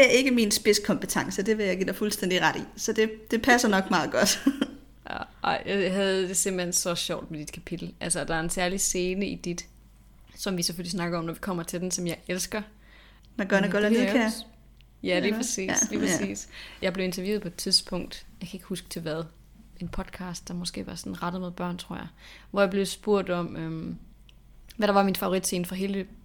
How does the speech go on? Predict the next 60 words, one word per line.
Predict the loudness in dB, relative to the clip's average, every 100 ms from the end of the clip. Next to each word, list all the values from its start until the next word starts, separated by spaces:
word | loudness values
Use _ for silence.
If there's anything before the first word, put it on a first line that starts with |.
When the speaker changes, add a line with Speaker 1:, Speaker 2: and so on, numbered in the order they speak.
| -10
Speaker 2:
hele | -2 0 0
serien. | -2 -4 -6 -12 -20
Jeg | -20 -20 -16
var | -14
sådan, | -10 -8
"Åh, | -8 -8
gud, | -10 -10
det, | -10 -10
det | -10 -10
kunne | -8
jeg | -8
sgu | -8
ikke | -8
lige, | -6 -4 -4 -6 -10 -20 -20 -20 -8
det | 2
kunne | 4
jeg |
ikke | 4
lige | 2
komme | 0 4
på." | 2
Og | 2
så | -2
var | -4
sådan, | -2
"Nå, | 0 0
der | 2
var | 2
der | 2
den | 2
der | 2
scene | 2 2 0 0 -2 -4 -20 -20 0
med | 6
Nidkjær | 6 6 2 2 2 -2
og | -6 -4
McGonagall, | -2 0 2 0 2 0 2
hvor | 2 2
at | 0 -4 -12
de | -6
bare, | -4 -4 -6 -12 -20 -20 -20 -20 -10
altså, | -6 -4 -2 -2 -2
kommer | -4 -4 -2
totalt | -6 -2 -2
meget | 0 -2
op |
og | -2
skændes | 0 0 2 0
<laughs> | 0
over | 0 -2
Harry, | 0 8 10 12 10 10 6
og | 2 2
bruger | 6 6
ham | 8 4
lidt | 2 0
som | 0
en | 0
brik | 2 0 0
i |
det | -4
der | 0 0